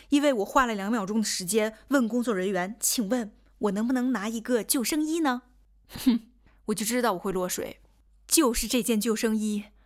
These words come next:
让本就尴尬的三六一度和矮胖的我雪上加霜。但是再丑的救生衣，关键时刻也只会救你的命；而美丽的比基尼只会让不会游泳的你身陷囹圄，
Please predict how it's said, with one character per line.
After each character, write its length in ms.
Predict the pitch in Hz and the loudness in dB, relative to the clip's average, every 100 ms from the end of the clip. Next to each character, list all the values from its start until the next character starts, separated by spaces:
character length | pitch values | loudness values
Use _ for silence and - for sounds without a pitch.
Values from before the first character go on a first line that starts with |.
| - _ - | -20 _ 2
让 200 | 294 247 | 2 4
本 220 | 226 214 | 2 2
就 180 | 285 226 | 0 2
尴 220 | 269 254 | 2 2
尬 160 | 247 | 0
的 60 | 214 | 0
三 220 | - 262 | 0 0
六 160 | 262 226 | 2 0
一 180 | 226 247 | 0 0
度 300 | 247 196 - - | -2 -4 -8 -12
和 220 | - - 240 | -6 2 2
矮 240 | 247 214 | 2 -4
胖 280 | - 269 226 | 0 0 2
的 80 | 202 | 0
我 320 | 190 - 180 - - | -2 -4 -10 -12 -4
雪 420 | - - 262 - | 2 4 2 -2
上 320 | - - 220 175 | -2 0 0 0
加 240 | 208 - | -2 0
霜。 260 | - 196 - - - - _ _ _ _ - | -2 -2 -6 -18 -20 -20 _ _ _ _ 2
但 200 | 277 233 | 2 4
是 400 | - 240 196 - _ _ _ | -2 -2 -4 -8 _ _ _
再 260 | - 320 240 | 2 4 2
丑 260 | - 196 | 0 -2
的 80 | 196 | -2
救 180 | 185 214 | -2 0
生 240 | 208 202 | 0 -2
衣， 280 | 202 196 202 - | -2 -4 -6 -4
关 220 | - 247 | 2 2
键 180 | 240 196 | 2 -2
时 180 | - 190 | -2 -4
刻 340 | - - 180 - - - | -4 -2 -4 -6 -18 -2
也 100 | 262 | -2
只 220 | - 214 | 0 -4
会 200 | - 240 | -2 -2
救 240 | - 285 196 | 0 0 -2
你 120 | 170 | -6
的 80 | 160 | -4
命； 220 | 202 - _ _ - - | -4 -6 _ _ -20 -10
而 120 | - 320 | 0 2
美 180 | 311 | 2
丽 140 | 233 311 | 0 0
的 80 | 220 | -2
比 120 | 196 | -2
基 100 | 254 | 0
尼 220 | 262 233 | 2 0
只 120 | 233 | 0
会 160 | 226 311 | 0 2
让 180 | 302 208 | 0 0
不 80 | |
会 120 | 233 285 | 0 2
游 160 | 254 | 2
泳 160 | 269 220 | 0 -2
的 80 | 247 | -2
你 280 | 185 175 - | -2 -4 -4
身 240 | - 311 | -2 0
陷 180 | 294 262 | 2 0
囹 140 | 202 | 0
圄， 280 | 214 202 170 | -2 -2 -6